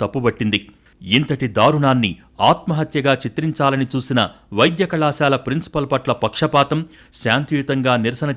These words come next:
చేస్తున్న వైద్య సిబ్బందిపై ఉక్కుపాదం, సోషల్ మీడియా విమర్శకుల నోళ్లు మూయించటానికి నోటీసులు,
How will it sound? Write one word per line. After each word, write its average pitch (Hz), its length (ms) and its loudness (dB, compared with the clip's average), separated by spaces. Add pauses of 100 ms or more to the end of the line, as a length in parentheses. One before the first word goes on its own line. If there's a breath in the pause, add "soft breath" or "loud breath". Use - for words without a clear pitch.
చేస్తున్న 127 300 -2
వైద్య 127 360 0
సిబ్బందిపై 123 640 -2
ఉక్కుపాదం, 135 680 0 (300 loud breath)
సోషల్ 135 420 -2
మీడియా 123 420 0
విమర్శకుల 131 580 -2
నోళ్లు 131 340 0
మూయించటానికి 143 680 -2
నోటీసులు, 127 640 0